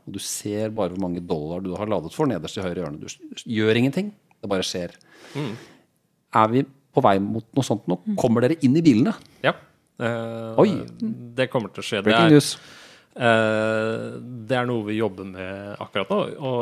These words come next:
Speaker 2: utvikle en sånn teknologi som gjør at når du plugger inn, eh, eh, ladekontakten inn i bilen, eh, så skjer det en kommunikasjon mellom ladestasjonen og bilen. Du må på forhånd ha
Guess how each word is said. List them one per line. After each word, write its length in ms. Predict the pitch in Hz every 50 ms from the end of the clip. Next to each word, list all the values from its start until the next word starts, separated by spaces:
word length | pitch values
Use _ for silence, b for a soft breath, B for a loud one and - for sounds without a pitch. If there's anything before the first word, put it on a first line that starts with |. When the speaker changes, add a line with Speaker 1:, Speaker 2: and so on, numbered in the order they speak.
| 113 110 110
Speaker 2:
utvikle 380 | 101 - 104 104 - - 104
en 80 | 98 92
sånn 100 | 98 98
teknologi 440 | - 95 - - 101 95 92 92 92
som 160 | - 117 113
gjør 160 | 104 95 92 95
at 80 | - -
når 140 | 110 101
du 680 | 98 104 104 104 104 104 104 107 - 107 117 131 127 135 -
plugger 320 | 135 123 104 98 104 98 98 98
inn, 160 | 98 98 98 98 98
eh, 1300 | 98 101 101 101 101 98 101 101 101 98 101 101 101 98 98 _ _ _ _ 196 123 - _ 320 151 143 117
eh, 600 | 104 101 98 98 98 98 98 101 98 101 101 98 98 104 104 107
ladekontakten 520 | 104 98 - - 101 98 92 - - 156
inn 140 | 127 107 110
i 60 | 104
bilen, 260 | 104 104 123 180 220 208 _ _ -
eh, 180 | 107 113 113 117
så 80 | - 127 -
skjer 340 | - - - 95 87 92 95
det 120 | 95 98 101 101 - - 107 104
en 160 | 98 95 98 95 98 101 101
kommunikasjon 680 | - - 110 101 101 98 - 104 - - 110 113 113 113
mellom 520 | 107 107 104 101 104 101 101 101 104 104 104
ladestasjonen 800 | 107 107 101 95 - - - - - 104 98 95 95 98 104 104
og 520 | - 110 101 101 101 101 101 101 104 104 104
bilen. 240 | 104 104 120 151 180 - b b b b b b b b b b b b b b -
Du 40 | 127
må 120 | 127 117 120
på 60 | - 120
forhånd 480 | - - 131 117 98 92 98 104 107 104
ha 80 | -